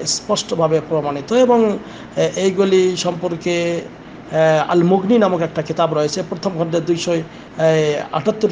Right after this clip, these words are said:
পৃষ্ঠায় এটা সুন্দর করে বলা হয়েছে যে, যে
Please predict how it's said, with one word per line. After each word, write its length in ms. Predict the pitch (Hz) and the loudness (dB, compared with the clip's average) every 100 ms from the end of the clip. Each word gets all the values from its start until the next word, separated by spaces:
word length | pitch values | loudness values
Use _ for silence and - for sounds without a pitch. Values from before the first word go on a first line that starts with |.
| 156 | -2
পৃষ্ঠায় 380 | 175 - 170 214 | -6 -2 -2 0
এটা 320 | 220 160 156 | -2 -4 -6
সুন্দর 360 | - 190 170 151 | -6 -4 -4 -2
করে 240 | 151 143 143 | -4 -4 -2
বলা 180 | 147 143 | 0 0
হয়েছে 380 | 151 147 151 180 - - - - - | 0 -2 -4 -6 -12 -20 -18 -18 -10
যে, 380 | 165 160 156 160 - 165 - - - - - - - - - - - - - | -2 2 4 4 -2 -8 -10 -14 -18 -18 -18 -20 -20 -20 -20 -20 -20 -20 -8
যে 140 | 160 | -2